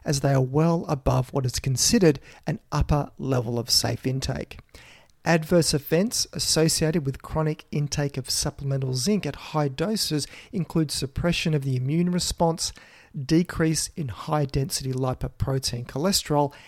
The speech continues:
and reduced copper status. So back to the review paper on treating the common cold and the forms of zinc used. Both zinc acetate and zinc gluconate formulations showed a benefit,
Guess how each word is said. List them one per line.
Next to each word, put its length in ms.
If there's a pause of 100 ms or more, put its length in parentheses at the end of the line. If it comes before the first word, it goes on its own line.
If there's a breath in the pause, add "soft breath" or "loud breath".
(160 loud breath)
and 180
reduced 580 (160)
copper 240
status. 640 (540 loud breath)
So 340 (120)
back 360
to 100
the 100
review 360
paper 560
on 200
treating 380
the 80
common 380
cold 500 (260 soft breath)
and 140
the 60
forms 580
of 180
zinc 380
used. 600 (640 loud breath)
Both 240 (100)
zinc 320 (120)
acetate 680 (160)
and 160
zinc 300 (100)
gluconate 580 (180 loud breath)
formulations 920 (200 loud breath)
showed 380
a 100
benefit, 720